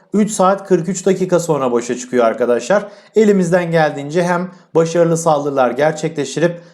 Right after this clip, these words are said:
hem de ganimet kasmış olacağız. Kupamız Usta iki liginde. İnşallah belediye binası on iki güzel köyler buluruz.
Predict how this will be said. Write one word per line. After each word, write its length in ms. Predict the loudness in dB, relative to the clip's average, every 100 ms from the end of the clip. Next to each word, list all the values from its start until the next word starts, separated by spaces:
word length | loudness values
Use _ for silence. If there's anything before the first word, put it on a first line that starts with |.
| _
hem 260 | -2 0
de 80 | 0
ganimet 460 | 2 2 0 -2 -2
kasmış 480 | -4 -4 -6 -14 -2
olacağız. 500 | 2 2 4 2 0 -8 -20 _
Kupamız 560 | -2 0 0 -2 -6 -6
Usta 340 | -4 -2 0 -2
iki 360 | -2 -4 0
liginde. 580 | 0 0 0 2 0 -2 -16 _
İnşallah 600 | 0 0 2 2 2 0
belediye 380 | 0 0 0 0
binası 380 | 0 0 0 0
on 120 | 0
iki 400 | 0 0 0 0 -8 -10
güzel 400 | -2 2 2 0
köyler 440 | -2 0 0 -2
buluruz. 420 | 0 2 4 0